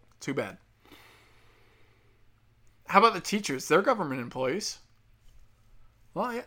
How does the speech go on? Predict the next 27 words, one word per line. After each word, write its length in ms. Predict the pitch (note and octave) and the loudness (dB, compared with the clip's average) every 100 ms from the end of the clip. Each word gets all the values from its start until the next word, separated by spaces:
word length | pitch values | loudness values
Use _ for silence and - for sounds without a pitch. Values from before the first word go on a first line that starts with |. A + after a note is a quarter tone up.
| - | 0
they 140 | E3 | 0
spend 360 | F#3 F#3+ E3+ D#3+ | 4 4 4 0
two 200 | - D#3+ | -2 0
hundred 380 | D#3 D3+ C#3 - - | 0 -2 -8 -10 -10
days 280 | - D3+ C3 | 0 2 2
a 60 | C3 | -2
year 240 | C#3 B3 | -2 0
with 240 | G3+ - G2+ | -2 -6 -14
you. 160 | - - _ _ _ - _ _ _ - _ _ _ - _ _ _ _ - _ _ _ _ _ - | -16 -18 _ _ _ -20 _ _ _ -20 _ _ _ -20 _ _ _ _ -20 _ _ _ _ _ -18
Two 220 | - G3+ | 0 0
hundred 480 | F3 F#3+ F3+ F3+ D#3 | 4 2 4 0 4
days 480 | D#3+ D#3+ D#3 D3+ - - _ | 8 10 8 4 -2 -12 _
a 120 | D3+ | 8
year 720 | C#3 B2+ C#3+ F#3 G3 F3 B2+ - - - - | 8 2 4 10 10 10 6 -2 -20 -20 -8
with 280 | C3 - - | -6 -6 -6
you. 260 | A#2+ G2 - _ - - _ - - - - - - - - - - - - _ - _ _ _ - - | -6 -8 -18 _ -20 -20 _ -20 -20 -20 -20 -20 -20 -20 -20 -20 -20 -20 -20 _ -20 _ _ _ -18 2
Where 160 | E3+ | 4
were 100 | A#3+ | 6
they? 280 | F3+ F3 - - _ - _ _ _ _ _ _ _ _ - | 6 4 4 -12 _ -20 _ _ _ _ _ _ _ _ 0
You 120 | E3 | 6
know 160 | A3 | 8
who 120 | A3+ A3 | 8 8
let 200 | F#3+ G3 | 8 10
down 180 | G3+ | 8
these 160 | G3+ E3+ | 8 2
elementary 440 | F3 F3+ F#3+ G#3+ | 4 4 0 -2
kids? 420 | G3+ A3 A3+ - | 0 2 2 -4